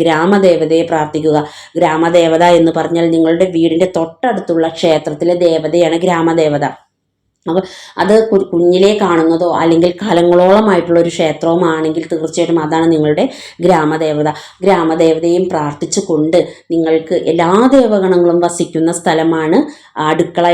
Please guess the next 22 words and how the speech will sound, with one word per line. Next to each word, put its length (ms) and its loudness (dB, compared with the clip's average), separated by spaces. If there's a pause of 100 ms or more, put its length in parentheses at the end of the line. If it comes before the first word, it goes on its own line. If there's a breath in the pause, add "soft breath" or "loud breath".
എന്ന് 180 0
പറയുന്നത്. 420 -2 (140)
അപ്പോൾ 180 0 (100)
അടുക്കളയിൽ 600 -4 (400 loud breath)
നമ്മൾ 240 2 (280)
ധാന്യങ്ങൾ 500 2 (100)
സൂക്ഷിക്കുന്നിടത്ത് 800 -2
വളരെ 280 2 (100)
നല്ല 140 0 (140)
രീതിയിൽ 260 0 (100)
സൂക്ഷിക്കുക. 460 -2 (140)
ധാന്യത്തിൽ, 480 -2 (360 loud breath)
ആ, 40 0 (320)
പിന്നെ 220 0 (100)
ഈ 20 2 (200)
പുഴുക്കൾ 420 -4 (100)
പോലുള്ള 440 0 (260)
വണ്ടുകൾ 460 2 (100)
പോലുള്ള 340 0 (140)
ചെള്ള് 380 2 (100)
അങ്ങനെയുള്ള 500 2
സാധനങ്ങളൊന്നും 680 0